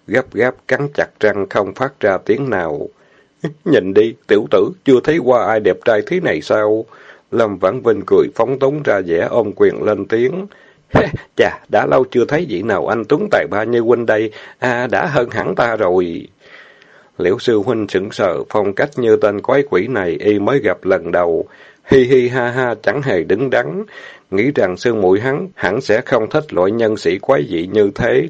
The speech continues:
trong lòng y có chút vui vẻ, cố gắng cười ôm quyền hoàng lễ đáp. <laughs> "Không dám, không dám." À, phải thế, phải thế. Ta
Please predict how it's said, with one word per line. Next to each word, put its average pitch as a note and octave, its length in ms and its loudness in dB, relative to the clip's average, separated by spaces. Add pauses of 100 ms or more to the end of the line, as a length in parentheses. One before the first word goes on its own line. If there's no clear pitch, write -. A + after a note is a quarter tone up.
trong G#2+ 220 0
lòng F2+ 280 0
y G#2+ 180 0
có B2 200 0
chút D3 320 -2
vui G#2+ 220 4
vẻ, F2 380 0
cố C3+ 200 4
gắng C3 280 -2
cười F#2 280 2
ôm G#2+ 280 2
quyền F2+ 180 4 (100)
hoàng E2 260 -2
lễ F2 200 2
đáp. A#2+ 280 0 (560)
<laughs> - 400 -2
"Không G2+ 240 2
dám, A2 200 0
không G2+ 240 0
dám." A#2 440 0 (800)
À, - 120 -8 (160)
phải - 180 -2
thế, C#3+ 180 0
phải F#2+ 200 -2
thế. C3 240 0 (340)
Ta A2 180 -4